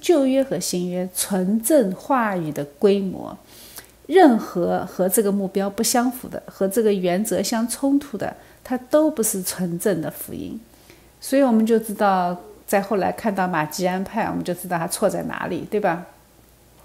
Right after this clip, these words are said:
为了福音，保罗受苦难，甚至被捆绑，像犯人一样。但是这只是世界对待福音的态度，并不等于上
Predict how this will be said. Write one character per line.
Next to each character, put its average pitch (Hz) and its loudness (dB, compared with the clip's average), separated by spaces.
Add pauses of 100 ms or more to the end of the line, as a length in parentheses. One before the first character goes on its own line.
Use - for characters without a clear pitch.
(1040)
为 330 4
了 294 10
福 294 0
音， 262 2
保 180 4
罗 180 0
受 220 0
苦 202 -6
难， 185 0
甚 220 -2
至 202 -6
被 196 2
捆 180 -4
绑， - -6
像 233 -4
犯 233 -2
人 165 -4
一 - -8
样。 190 -8 (400)
但 320 8
是 311 2
这 370 2
只 185 0
是 254 -4
世 269 2
界 254 -2
对 277 0
待 247 -2
福 240 -8
音 202 -2
的 247 -2
态 247 0 (140)
度， - -6 (680)
并 339 10
不 277 4
等 170 2
于 175 -2
上 214 0